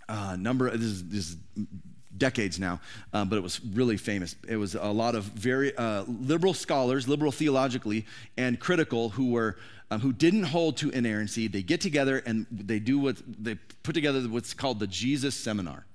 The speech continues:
Sounds really great, and they read a book on it, and there's been all kinds of books written in response to it. And here's what they did. They got together and they said, "We're gonna go through the Gospels, and given our expertise," 'cause they were all, you know, experts in their, you know, proclaimed experts in their field,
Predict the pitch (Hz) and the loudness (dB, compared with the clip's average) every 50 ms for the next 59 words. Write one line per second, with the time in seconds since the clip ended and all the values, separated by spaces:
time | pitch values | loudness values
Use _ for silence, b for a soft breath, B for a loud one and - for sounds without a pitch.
0 | b b b - 151 147 156 143 143 147 131 110 98 104 82 - 80 90 87 87 | b b b -2 0 0 2 2 2 2 2 2 0 -2 -4 -4 -6 -6 -4 -2
1 | 107 110 90 76 98 120 113 120 110 113 113 82 82 82 - - 98 90 92 87 | -2 -2 -2 -2 -4 -4 -2 -2 -2 -2 -2 -2 -4 -8 -6 -6 -4 -4 -4 -4
2 | - 101 101 - - 104 101 92 95 85 82 - - 80 104 90 - - 82 85 | -4 -4 -4 -2 -2 -4 -2 -2 -4 -6 -6 -10 -4 -4 -4 -2 -2 -6 -6 -2
3 | 101 104 82 87 85 80 - - - 107 107 101 - 101 92 - B B B B | -2 -2 -2 -2 -6 -4 -6 -4 -2 -2 -2 -2 -4 -6 -8 -8 B B B B
4 | B B B B B B - 160 160 165 190 196 175 202 156 170 160 135 139 110 | B B B B B B 0 2 4 6 4 6 4 4 4 4 4 4 2 2
5 | 87 107 110 110 151 170 - - 202 156 156 151 143 151 151 143 B B B B | 2 0 2 4 2 2 2 2 2 4 4 6 6 4 2 2 B B B B
6 | B - 135 135 139 135 123 - - 139 127 120 107 - B B B B B 104 | B -2 0 2 4 2 2 2 2 2 2 2 0 -2 B B B B B 0
7 | 120 143 165 185 190 175 147 151 147 151 - 156 139 131 127 110 113 107 95 98 | 0 2 2 2 2 2 4 4 4 4 2 2 0 0 2 2 2 2 2 -2
8 | - - 113 110 107 101 - - - 110 104 98 92 87 107 127 127 147 156 151 | -4 -4 -2 -2 -2 -2 -4 -8 -4 -2 -2 -2 -2 0 0 0 2 2 2 2
9 | 139 139 - - 123 120 - - - 143 - - 117 113 117 - - - 98 95 | 2 2 2 0 -2 -2 -2 -2 -4 -4 -2 -2 -2 -2 -2 -2 -4 -6 -2 0
10 | 110 104 101 101 107 110 113 117 - - 123 104 101 101 - 120 120 - - 127 | 0 2 2 2 2 2 2 0 0 -2 -4 -4 -4 -4 -4 -4 -4 -4 -4 -4
11 | 131 120 - - 120 117 117 117 117 117 - 110 110 104 101 101 90 - - - | -4 -4 -4 -4 -2 -2 0 0 0 -2 -2 -2 -2 -2 -4 -4 -6 -10 -14 -16
12 | - - 123 117 - - 127 123 120 120 117 101 117 - - - 123 - - 120 | -10 -6 -6 -6 -4 -2 -2 0 0 0 0 -2 -4 -6 -4 -6 -4 -4 -2 0
13 | 120 117 110 - - 107 104 101 | 0 0 -2 -2 -2 -2 -2 -2